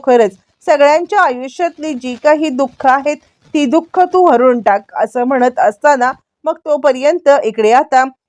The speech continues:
अद्वैत, अ, घरात येतो आणि त्याच वेळेला त्याला आता कलाची व्हॉइस नोट येते.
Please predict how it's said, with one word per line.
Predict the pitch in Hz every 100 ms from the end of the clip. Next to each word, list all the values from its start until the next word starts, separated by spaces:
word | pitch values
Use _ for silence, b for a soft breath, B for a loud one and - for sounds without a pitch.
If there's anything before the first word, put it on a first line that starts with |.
| _
अद्वैत, | 240 226 240 269 294
अ, | 226 240 240 226
घरात | 220 254 247 208 208
येतो | 185 185 185 _ _
आणि | 269 330
त्याच | - 262 240 240
वेळेला | 247 302 240
त्याला | 247 233 202
आता | 214 240 262
कलाची | 262 226 214 247 339
व्हॉइस | 349 262 254 262 -
नोट | 233 220
येते. | 214 220 202